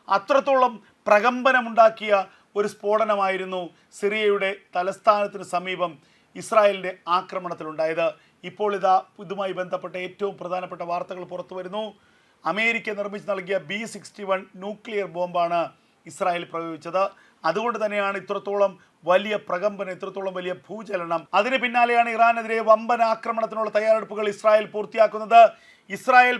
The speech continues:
പ്രധാനമന്ത്രി ബെഞ്ചമിൻ നെതന്യാഹുവിൻ്റെ നിർദ്ദേശം ഇസ്രായേലിൻ്റെ വ്യോമസേനയ്ക്ക് ലഭിച്ചതായുള്ള വിവരങ്ങളും പുറത്തു വരുന്നു. ഏതാക്രമണത്തിനും തയ്യാറെടുക്കാനുള്ള നിർദ്ദേശമാണ്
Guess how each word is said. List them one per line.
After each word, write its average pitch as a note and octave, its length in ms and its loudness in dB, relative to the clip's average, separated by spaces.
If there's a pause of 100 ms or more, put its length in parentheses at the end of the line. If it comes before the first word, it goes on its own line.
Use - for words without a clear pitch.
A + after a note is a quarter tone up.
പ്രധാനമന്ത്രി A#3 640 0
ബെഞ്ചമിൻ A3+ 400 -8
നെതന്യാഹുവിൻ്റെ A3 640 0 (420)
നിർദ്ദേശം A#3 520 2 (400)
ഇസ്രായേലിൻ്റെ A3 640 2
വ്യോമസേനയ്ക്ക് A3+ 680 -2
ലഭിച്ചതായുള്ള G#3+ 560 2
വിവരങ്ങളും A3 440 -6
പുറത്തു A3 280 -6
വരുന്നു. G#3+ 280 -4 (420)
ഏതാക്രമണത്തിനും A#3 960 4 (100)
തയ്യാറെടുക്കാനുള്ള A3 760 4 (500)
നിർദ്ദേശമാണ് A3+ 640 0